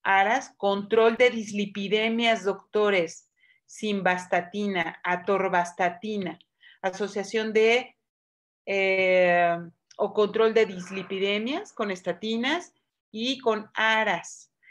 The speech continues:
Y aparte, le puedo dar, eh, diuréticos tiacídicos para disminuir las pro-, la proteinuria, como hidroclorotiacida o espironolactona.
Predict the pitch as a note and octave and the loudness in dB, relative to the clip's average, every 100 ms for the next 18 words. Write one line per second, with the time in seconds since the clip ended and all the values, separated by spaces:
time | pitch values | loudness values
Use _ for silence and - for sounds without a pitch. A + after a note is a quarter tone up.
0 | - _ - G3 F#3 F#3 G#3 G#3 G#3 B3 | -20 _ -8 2 2 2 2 2 2 2
1 | C4+ A3+ G#3+ F#3 G#3 G#3 A3 G#3 A3 A#3+ | 2 0 -4 -2 0 2 4 4 2 -2
2 | - F#3+ F3+ F#3+ G3 G3 G3+ G#3 G3+ G3+ | -8 -6 -2 0 0 -4 -6 -6 -2 0
3 | F3 F3+ - C4 A#3 G#3 A3+ F#3+ A3 - | 0 -2 -6 -4 -2 -6 -6 -6 -6 -4
4 | F#3+ F3+ F3+ F3+ F3+ F#3+ G#3 - F#3 F#3 | -4 -4 -8 -6 -2 -2 -4 -4 -4 -4
5 | - G3 F#3 F#3 F3 F#3 F3+ F#3+ G3 G#3+ | -6 -4 -2 -2 -2 -4 -6 -8 -6 -4
6 | G3+ E3 - _ - _ - G3 F#3+ - | -4 -4 -8 _ -20 _ -4 -2 -2 -6
7 | A#3 B3 A#3 A#3 A3+ G#3 F#3+ F3+ E3+ E3+ | -8 -4 2 2 0 -2 0 0 0 0
8 | D3+ D3 - G3+ G3 G#3+ - - F3 E3 | -4 -4 -10 -6 -2 -2 -2 -2 0 -2
9 | - - G3 F#3+ F3+ F3+ F3 F3 - _ | -6 -12 -6 -4 -2 -2 0 0 -4 _
10 | A3+ G#3 F#3+ D#3+ | -2 -2 -4 -8